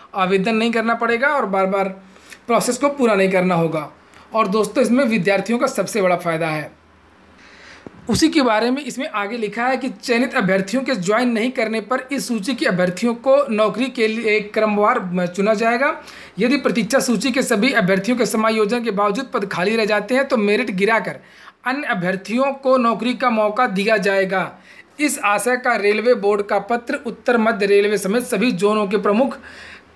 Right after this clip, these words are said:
कार्मिक अधिकारी को भेजा गया है। दोस्तों, बहुत अच्छी पहल है ये। और फिर उसके बाद में दोस्तों, हम लोग बात करते हैं फिजिकल। फिजिकल में भी, अ, अ, ये नियम, अ, बदला गया है, क्योंकि पहले फिजिकल में दो गुना विद्यार्थी बुलाए जाते थे,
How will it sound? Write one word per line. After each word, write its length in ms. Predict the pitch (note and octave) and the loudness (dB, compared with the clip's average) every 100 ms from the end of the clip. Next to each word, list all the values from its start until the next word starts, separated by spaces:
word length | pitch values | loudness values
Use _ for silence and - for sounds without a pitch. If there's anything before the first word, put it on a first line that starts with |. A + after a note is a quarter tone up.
| - | -2
कार्मिक 340 | A#3+ B3+ D4+ | 0 0 -4
अधिकारी 420 | A#3 G3+ G#3 G#3+ | -6 -4 -2 -2
को 140 | A3+ D4 | -2 -6
भेजा 420 | F3+ F3 F#3+ G3+ | -4 -4 0 0
गया 260 | F#3 F3+ E3+ | 2 2 0
है। 120 | D#3+ | 0
दोस्तों, 320 | G3 F#3+ G#3 | -2 0 0
बहुत 200 | G#3+ A3 | 0 0
अच्छी 200 | G3+ G#3+ | -4 -6
पहल 320 | G3 F3+ F#3+ | 0 2 2
है 120 | D#3 | 0
ये। 100 | D3+ - - - - - | -4 -10 -18 -20 -18 -6
और 220 | F#3 G3 | 0 0
फिर 180 | G3 E4 | 0 0
उसके 220 | D#4+ - | 0 0
बाद 180 | A#3 A#3+ | 0 0
में 80 | C4+ | 0
दोस्तों, 260 | B3 - C4+ | -4 -4 -2
हम 60 | |
लोग 160 | C#4 F#3+ | 0 0
बात 240 | G#3 A#3 | -2 -2
करते 220 | C4 B3+ | -4 -2
हैं 100 | C4+ | -4
फिजिकल। 440 | - G3 F3 G#3+ D3 B2+ - | -2 -4 -2 -2 -2 -10 -14
फिजिकल 400 | G#3 F#3+ C#4+ C#4+ | -14 -4 0 0
में 180 | C4 A#3 | -2 -2
भी, 160 | D4 | -2
अ, 340 | C4 A3 A3 A3 - - - | 0 2 2 0 -8 -18 -6
अ, 60 | |
ये 260 | G3+ G3 A#3+ | -4 -2 0
नियम, 380 | A#3+ A#3+ E4 B3+ | 2 2 0 0
अ, 120 | G#3+ | -2
बदला 320 | F3+ G3+ A3+ | 0 0 2
गया 220 | F#3+ E3+ | 2 -2
है, 200 | C#3+ C3 - _ - | -4 -8 -16 _ -8
क्योंकि 280 | F3+ F3 | -6 -4
पहले 320 | C4 G3+ F#3+ A3+ | -4 0 2 2
फिजिकल 340 | F#3 E3 G#3 | 0 0 2
में 180 | B3 F#3 | 2 4
दो 100 | G3+ | 4
गुना 180 | A3 B3+ | 4 2
विद्यार्थी 440 | A3+ F#3 F#3 B3+ | 2 2 2 0
बुलाए 320 | G#3 G3 F#3 | 2 2 4
जाते 260 | F#3 F3 F3 | 2 0 0
थे, 240 | G#3+ D4+ | 0 0